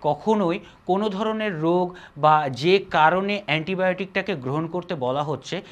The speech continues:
সেটা ওইভাবে নির্মূল হয় না। যেমন কোনো অ্যান্টিবায়োটিক খাওয়া হয় পাঁচ দিন, কোনোটা খেতে বলা হয় সাত দিন,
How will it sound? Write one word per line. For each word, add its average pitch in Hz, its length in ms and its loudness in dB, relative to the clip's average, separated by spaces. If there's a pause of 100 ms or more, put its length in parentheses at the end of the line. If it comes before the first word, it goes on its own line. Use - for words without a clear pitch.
(160)
সেটা 220 300 -2
ওইভাবে 180 400 0
নির্মূল 147 500 -2
হয় 123 220 -2
না। 95 160 -10 (220)
যেমন 196 440 2 (240)
কোনো 170 220 2
অ্যান্টিবায়োটিক 202 640 2
খাওয়া 160 280 4
হয় 175 300 4
পাঁচ 139 280 2
দিন, 170 240 -4 (280)
কোনোটা 180 320 2
খেতে 185 280 0
বলা 165 240 4
হয় 160 200 2
সাত 151 280 2
দিন, 156 320 -2